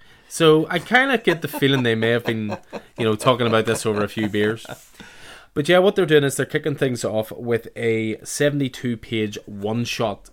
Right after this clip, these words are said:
uh, which will never be reprinted in this format again, so to speak. It's called The Devil's Cut,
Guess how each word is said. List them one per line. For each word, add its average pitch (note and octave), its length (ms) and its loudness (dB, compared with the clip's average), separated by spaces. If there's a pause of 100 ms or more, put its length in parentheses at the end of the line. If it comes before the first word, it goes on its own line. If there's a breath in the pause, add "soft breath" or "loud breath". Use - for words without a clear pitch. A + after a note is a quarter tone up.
(360 loud breath)
uh, G#2+ 200 2
which G#2+ 220 -2
will G#2+ 320 0
never B2+ 300 0
be A#2+ 180 2
reprinted A2+ 540 -4
in A2 120 -4
this G#2+ 140 -6
format G#2 400 -4
again, G2 360 -10 (360 loud breath)
so - 140 -8
to F#2+ 60 -6
speak. - 260 -4
It's - 140 -6
called F3 220 -2
The E3+ 60 0
Devil's B2 460 0
Cut, - 360 -4